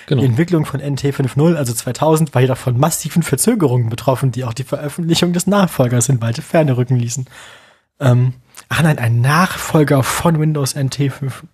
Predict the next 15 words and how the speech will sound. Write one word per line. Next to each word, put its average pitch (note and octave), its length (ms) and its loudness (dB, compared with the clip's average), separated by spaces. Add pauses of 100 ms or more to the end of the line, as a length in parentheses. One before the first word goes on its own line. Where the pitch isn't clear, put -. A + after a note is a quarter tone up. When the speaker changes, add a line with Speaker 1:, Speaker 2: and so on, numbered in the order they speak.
Speaker 2:
null. B2 240 -2 (540)
Speaker 1:
Ich - 80 -8
Speaker 2:
Hä? E3 80 4
Speaker 1:
kann E3+ 80 4
noch D#3+ 100 -2
einen D#3 100 4
draufsetzen. B2+ 680 -2
Windows F3 260 2
zweitausend C3+ 580 0
wurde B2 200 2
erst - 320 -2
veröffentlicht C3+ 880 0 (320)
im B2 160 2
Februar D3+ 400 2
zweitausend, A#2+ 680 0